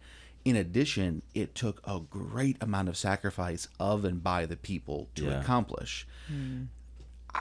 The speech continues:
Speaker 1: interestingly, in an American context, or just in a Western context generally, those are two words we really struggle with.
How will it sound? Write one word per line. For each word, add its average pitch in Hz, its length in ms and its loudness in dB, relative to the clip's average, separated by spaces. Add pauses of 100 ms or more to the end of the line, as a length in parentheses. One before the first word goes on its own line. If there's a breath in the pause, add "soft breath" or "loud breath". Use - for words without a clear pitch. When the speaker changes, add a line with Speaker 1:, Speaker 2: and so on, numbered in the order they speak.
(140)
Speaker 1:
interestingly, 117 760 4
in 98 80 2
an 92 120 0
American 95 840 4 (140)
context, 101 680 0
or - 100 -8
just 135 180 2
in 120 80 4
a 87 40 4
Western 90 500 0
context 90 520 -4
generally, 95 580 0 (460 loud breath)
those 113 220 4
are 135 100 4
two - 280 0
words 110 320 2
we 107 140 2
really 95 400 0
struggle 87 400 0
with. - 320 -6